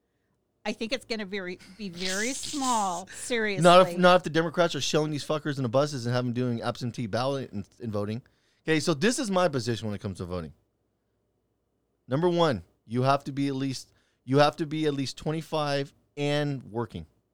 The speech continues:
Speaker 2: Step one. That's the standard. That's where it starts at. If you're not paying taxes, you are not allowed to vote 'cause you have no skin in the game. Number two, you have to be able to pass basic economics understanding of interest and basic things like that.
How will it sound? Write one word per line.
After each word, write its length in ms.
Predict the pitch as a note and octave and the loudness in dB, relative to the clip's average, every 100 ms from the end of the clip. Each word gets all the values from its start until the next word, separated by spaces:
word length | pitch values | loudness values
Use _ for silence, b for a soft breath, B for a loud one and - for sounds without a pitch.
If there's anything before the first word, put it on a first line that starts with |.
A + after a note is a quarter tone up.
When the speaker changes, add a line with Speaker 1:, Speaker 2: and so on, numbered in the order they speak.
| _ _ _ | _ _ _
Speaker 2:
Step 320 | - B2+ A#2+ | -6 -6 -4
one. 200 | G#2+ E2+ _ _ _ _ _ _ - | -8 -8 _ _ _ _ _ _ 0
That's 180 | C3 | 0
the 60 | C#3 | 0
standard. 400 | - B2+ F#2+ F#2 _ _ _ _ - | -6 -4 -4 -10 _ _ _ _ -4
That's 180 | A#2+ C3+ | -4 -4
where 80 | |
it 80 | A#2 | -8
starts 300 | - A2 - | -6 -6 -6
at. 120 | F#2 - _ _ - | -12 -12 _ _ -8
If 140 | C3 A#2+ | -6 -2
you're 100 | D3+ | 2
not 220 | E3+ F3+ | 0 0
paying 220 | E3+ E3+ | -6 -6
taxes, 560 | - F3 - C3+ B2+ - _ _ - | -6 -6 -6 -10 -12 -18 _ _ -8
you 180 | A2 C#3 | -2 0
are 80 | |
not 160 | C#3 C#3 | 2 4
allowed 180 | C3+ C3+ | 4 2
to 60 | B2+ | 0
vote 280 | B2+ B2 | 0 0
'cause 180 | A#2+ G2 | -2 -6
you 100 | A#2+ | -2
have 120 | A2+ G#2 | -2 -2
no 140 | G#2 | -4
skin 240 | - G#2+ | -6 -8
in 60 | G2 | -6
the 60 | F2+ | -8
game. 240 | F#2 F2+ _ _ _ _ - | -10 -12 _ _ _ _ -4
Number 220 | D3+ E3 | -2 -2
two, 360 | - G3 C#3 - _ _ _ _ | 2 2 2 -4 _ _ _ _
you 160 | D#3 G3 | 0 4
have 160 | E3+ | 4
to 80 | G#3 | 2
be 100 | E3 | 0
able 140 | D#3+ E3+ | 0 -2
to 60 | |
pass 320 | D3+ D3 D3+ | -4 -2 -4
basic 520 | A2+ G#2 C3 - D3+ - | -6 -2 -2 -4 -10 -6
economics 580 | C3+ C#3 B2+ A#2+ A#2+ G#2 | -6 -4 -4 -2 -4 -6
understanding 640 | A#2 A2 - A2 G2+ G2 _ _ - | -6 -6 -6 -6 -4 -8 _ _ -14
of 120 | - - | -12 -8
interest 440 | B2 - A#2 - | -8 -6 -10 -8
and 140 | A2 F2 | -12 -6
basic 340 | A2 A2 A#2 | -6 -6 -10
things 220 | A2+ G#2 G2+ | -8 -8 -8
like 160 | F#2 | -10
that. 180 | G2 E2+ | -10 -14